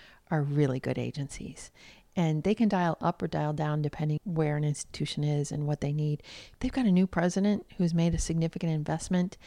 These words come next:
and that president wants to know exactly what's happening on a new, um, digital marketing program, for example, you better be checking in regularly and finding out what the president needs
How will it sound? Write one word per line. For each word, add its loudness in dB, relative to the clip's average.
and 2
that 2
president 2
wants 0
to 0
know 2
exactly -2
what's 0
happening 0
on 0
a -2
new, -2
um, -2
digital 0
marketing -2
program, -2
for -6
example, -4
you -2
better 4
be -2
checking -2
in 2
regularly -2
and 0
finding 2
out -2
what 0
the -12
president -2
needs -2